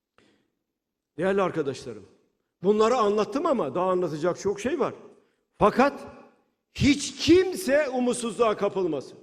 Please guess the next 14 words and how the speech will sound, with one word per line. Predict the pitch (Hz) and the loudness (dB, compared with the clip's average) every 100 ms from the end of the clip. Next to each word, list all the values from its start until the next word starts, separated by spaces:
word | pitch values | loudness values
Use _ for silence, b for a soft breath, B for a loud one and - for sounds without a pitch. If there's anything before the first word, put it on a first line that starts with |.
| - | -4
Hiç | 262 - | -4 2
kimse. | 339 349 247 147 - - _ _ _ _ _ _ _ _ _ - | 2 2 -4 -6 -12 -20 _ _ _ _ _ _ _ _ _ 0
Bu | 254 | 6
memleket | 277 254 262 254 277 - - - - | 6 8 6 6 2 0 -14 -16 2
çok | 302 339 - | 4 4 4
badireyi | 277 247 247 240 226 | 4 4 6 6 6
atlattı. | 208 185 170 156 120 - - _ _ _ _ _ _ _ _ _ - | 2 -2 -4 -6 -14 -16 -20 _ _ _ _ _ _ _ _ _ -2
Beraber, | 208 220 233 240 185 - - - - - _ | 4 6 6 6 2 -2 -14 -18 -20 -20 _
birlikte, | 170 226 226 240 240 240 135 - - - _ _ _ _ _ _ _ _ | 0 2 2 2 4 2 2 -12 -20 -20 _ _ _ _ _ _ _ _
Allah'ın | 190 220 240 285 | 2 6 6 6
izniyle | 302 233 277 262 262 | 4 4 2 6 6
iktidar | 202 262 247 254 | 6 4 6 8
olduğumuzda | 247 240 247 220 285 | 6 6 0 2 4
göreceksiniz. | 294 277 254 311 - 185 | 4 2 2 0 0 -4